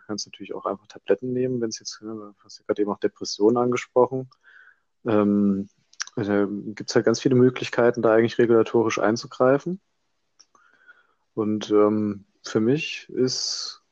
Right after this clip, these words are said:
da halt in dem Bezug Achtsamkeit sehr, sehr wichtig. Ja, also Meditation wird oft, ähm, so beschrieben, dass man eigentlich so diese offene Präsenz gerne hätte.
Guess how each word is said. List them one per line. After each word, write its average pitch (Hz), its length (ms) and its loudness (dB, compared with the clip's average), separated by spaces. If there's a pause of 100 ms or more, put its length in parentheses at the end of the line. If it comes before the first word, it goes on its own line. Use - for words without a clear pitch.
(420)
da 117 220 2
halt 123 180 4
in 110 120 -2
dem 117 240 2
Bezug - 560 -6
Achtsamkeit 135 680 0
sehr, 127 180 2
sehr 127 180 2
wichtig. - 460 -8 (280)
Ja, 110 160 -6
also 101 320 -4
Meditation 107 1200 -2 (120)
wird 110 180 -6
oft, - 480 -6
ähm, 104 280 -6
so 107 120 -8
beschrieben, 110 560 -4
dass 104 220 -4
man 104 120 -2
eigentlich 101 480 -2
so 107 120 -2
diese 104 280 0
offene 110 260 2
Präsenz 104 480 0
gerne 92 320 0
hätte. 90 260 -4